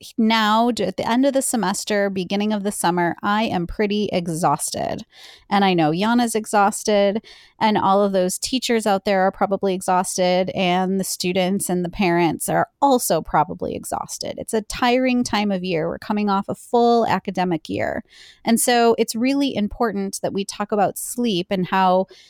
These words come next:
it's important to get sleep in order to learn and also in order to keep ourselves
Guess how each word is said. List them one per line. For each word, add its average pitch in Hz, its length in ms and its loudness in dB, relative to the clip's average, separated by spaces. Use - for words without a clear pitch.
it's - 160 -2
important 190 340 -2
to 175 100 -4
get 170 380 -4
sleep 165 600 -2
in 180 100 -2
order 175 260 2
to - 140 -6
learn 302 420 2
and 226 160 0
also 202 540 2
in 190 140 0
order 180 200 0
to 185 160 -6
keep - 340 -8
ourselves 160 920 0